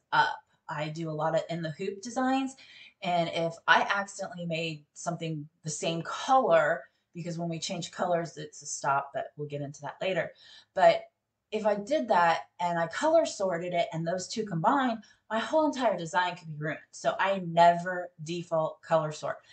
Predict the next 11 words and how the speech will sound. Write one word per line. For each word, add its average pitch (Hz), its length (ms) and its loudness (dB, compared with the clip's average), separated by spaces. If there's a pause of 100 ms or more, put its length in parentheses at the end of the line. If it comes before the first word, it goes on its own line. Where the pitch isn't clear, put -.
(240)
and 175 100 -2
I 175 160 2
actually 202 340 -2
don't 160 320 -4
recommend 190 520 -2
it. - 220 -12
It, 156 360 -6
you 170 160 -8
know, 156 160 0
if 151 120 -4
you, 165 200 -10